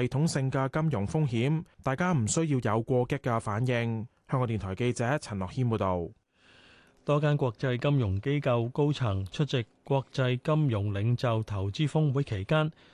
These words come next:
Speaker 2: 都話睇好香港同大灣區發展前景。匯控話香港財富管理業務喺疫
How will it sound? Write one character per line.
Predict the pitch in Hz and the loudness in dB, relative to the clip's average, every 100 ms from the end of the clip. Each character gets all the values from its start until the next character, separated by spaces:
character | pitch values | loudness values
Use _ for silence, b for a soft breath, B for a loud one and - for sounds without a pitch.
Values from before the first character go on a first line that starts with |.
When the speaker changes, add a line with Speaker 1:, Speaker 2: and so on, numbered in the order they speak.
| b | b
Speaker 2:
都 | 175 160 | 0 2
話 | 123 117 - | 2 0 -4
睇 | 113 139 | -2 0
好 | 113 117 120 | 0 -2 0
香 | 151 156 | 2 2
港 | 127 107 139 | 2 0 0
同 | 110 95 95 | -2 -2 -2
大 | 117 107 | -2 0
灣 | 127 143 | 2 0
區 | 139 147 143 - _ | 0 0 0 -2 _
發 | 120 107 | -4 -2
展 | - 107 | -2 -2
前 | 127 101 90 | -2 -4 -2
景。 | 117 143 - B B B B - | -2 -2 -6 B B B B 0
匯 | 135 | 2
控 | 143 143 | 4 2
話 | 127 127 123 | 2 0 2
香 | 180 175 | 0 2
港 | 117 143 | 0 0
財 | 151 110 98 | -2 -4 -2
富 | 127 | -4
管 | - 127 | -2 0
理 | 151 123 | 2 0
業 | 113 113 | -2 -2
務 | 110 107 | -2 0
喺 | 143 | 0
疫 | 135 | -2